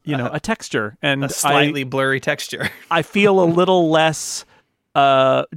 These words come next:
Speaker 1: disconnected and, like, floating in a void, and that makes me feel better. So,
Speaker 2: Hmm.
Speaker 1: um, but, but I, I get your point that, that, that texture is maybe questionable.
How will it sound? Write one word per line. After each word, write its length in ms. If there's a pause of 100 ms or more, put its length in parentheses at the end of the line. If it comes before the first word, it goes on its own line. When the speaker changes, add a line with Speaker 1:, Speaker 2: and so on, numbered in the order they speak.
(120)
Speaker 1:
disconnected 580
and, 240
like, 160
floating 320
in 80
a 60
void, 400
and 260
that 140
makes 200
me 80
feel 300
better. 460 (180)
So, 380
Speaker 2:
Hmm. 580
Speaker 1:
um, 440 (440)
but, 240 (100)
but 160
I, 200
I 140
get 240
your 60
point 300
that, 120
that, 260
that 180
texture 460 (160)
is 260
maybe 260
questionable. 600